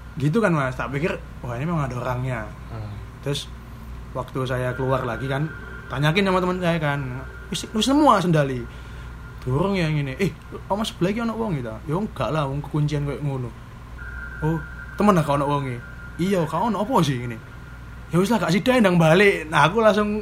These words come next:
Speaker 1: dari situ, Mas, saya masuk kan bener-bener nutupin pintu satu-satu ya, tapi yang lantai satu doang.
Speaker 2: Ah.
Speaker 1: Saya nggak berani lantai kedua lagi kan.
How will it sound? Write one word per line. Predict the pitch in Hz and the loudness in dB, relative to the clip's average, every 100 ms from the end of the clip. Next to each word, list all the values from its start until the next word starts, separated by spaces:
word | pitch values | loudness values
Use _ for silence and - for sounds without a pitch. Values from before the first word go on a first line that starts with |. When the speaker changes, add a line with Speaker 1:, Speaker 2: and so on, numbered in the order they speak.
| - | -4
Speaker 1:
dari | 151 143 160 | 0 4 4
situ, | 160 247 | 4 4
Mas, | 196 170 160 - - | 4 4 2 -4 0
saya | 165 185 | 2 4
masuk | 180 151 - 175 | 4 4 4 4
kan | 147 147 | 4 4
bener-bener | 143 143 156 165 - - - - | 4 4 2 0 -8 -14 -10 0
nutupin | 156 160 165 | 4 6 6
pintu | 170 | 4
satu-satu | 175 170 165 156 | 4 4 4 6
ya, | 185 | 4
tapi | 180 196 | 4 2
yang | 190 | 2
lantai | 180 | 4
satu | 175 160 | 4 4
doang. | 147 160 147 135 | 6 6 6 4
Speaker 2:
Ah. | 147 | 6
Speaker 1:
Saya | |
nggak | 170 156 | 8 6
berani | 156 170 | 6 6
lantai | 185 | 6
kedua | 170 160 160 | 8 8 10
lagi | 175 196 | 8 8
kan. | 170 156 | 8 8